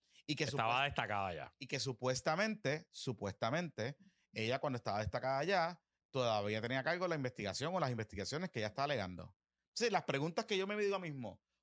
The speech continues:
Speaker 1: ¿cómo es posible que tú estás destacado en un lado y tú supuestamente estás con la misma energía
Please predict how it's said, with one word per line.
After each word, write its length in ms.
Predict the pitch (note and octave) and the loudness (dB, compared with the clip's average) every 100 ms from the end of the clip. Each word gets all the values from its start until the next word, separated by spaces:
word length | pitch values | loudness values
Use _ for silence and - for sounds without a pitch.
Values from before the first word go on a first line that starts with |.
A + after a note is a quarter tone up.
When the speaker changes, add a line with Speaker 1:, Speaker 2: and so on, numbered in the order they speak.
| _ | _
Speaker 1:
¿cómo 240 | F3+ G#3 | -2 0
es 100 | B3 | -2
posible 480 | - A3+ A#3 A3+ E3+ | -2 -2 0 2 0
que 60 | D3 | 0
tú 60 | |
estás 200 | C#3 F#3+ | 0 0
destacado 440 | F3+ - D#3+ D3+ E3+ | 0 -2 0 2 2
en 60 | |
un 160 | F3+ F3 | 0 2
lado 340 | E3 A#2 G2+ - | 4 4 2 -4
y 80 | A2+ | -6
tú 100 | C#3+ | -4
supuestamente 720 | F3+ D3+ D3 - E3+ F3 D#3+ | -4 -2 -2 0 0 0 -2
estás 340 | - D3 D#3 - _ _ _ | -2 -2 -2 -8 _ _ _
con 180 | - C3+ | -2 2
la 100 | B2 | 4
misma 320 | B2 C3 D#3+ | 4 2 2
energía 720 | E3 D#3+ D3+ E3 D3 G#2+ B2 | 2 4 4 4 4 2 -2